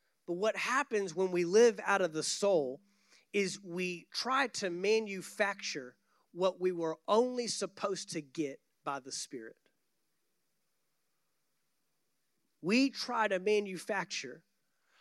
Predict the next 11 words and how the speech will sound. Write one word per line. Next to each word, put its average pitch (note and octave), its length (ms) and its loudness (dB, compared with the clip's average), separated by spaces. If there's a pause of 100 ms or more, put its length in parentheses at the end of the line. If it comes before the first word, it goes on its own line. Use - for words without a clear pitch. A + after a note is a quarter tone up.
Uh, G#3 180 4
in G#3+ 160 4
essence, B3 480 0
this B3 260 -2
is A#3+ 300 -4
actually G3+ 520 -2
the F3+ 200 -8 (100)
in-, F#3 260 -4
inception F#3 760 -4
of D#3+ 160 -6
religion. C#3+ 480 -4